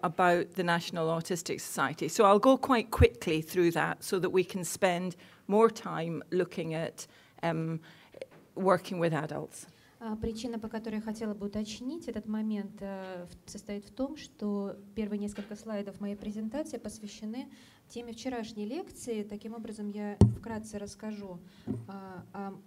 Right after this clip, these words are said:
Speaker 2: материале, который был рассмотрен вчера, и далее более подробно на основной теме лекции.
Speaker 1: But I will just repeat, um, we have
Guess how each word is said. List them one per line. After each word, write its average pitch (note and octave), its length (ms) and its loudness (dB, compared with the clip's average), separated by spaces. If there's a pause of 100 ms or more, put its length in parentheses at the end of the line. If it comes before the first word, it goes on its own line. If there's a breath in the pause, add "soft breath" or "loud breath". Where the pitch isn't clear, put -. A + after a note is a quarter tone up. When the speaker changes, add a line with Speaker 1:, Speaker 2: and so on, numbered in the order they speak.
Speaker 2:
материале, G3+ 500 -6 (300)
который G3 280 -8
был G3+ 180 -8
рассмотрен G#3 480 -4
вчера, C4+ 400 -6
и B3+ 260 -6
далее A#3+ 380 -4
более G3+ 260 -8
подробно A#3 480 -6
на G#3 160 -6
основной G#3 400 -6
теме G#3+ 220 -8
лекции. E3 500 -12 (1500 soft breath)
Speaker 1:
But G#3 180 2
I A3 100 6
will B3+ 280 8
just A3 440 2
repeat, G3 680 2
um, F3+ 220 0
we G#3+ 180 8
have G3+ 240 4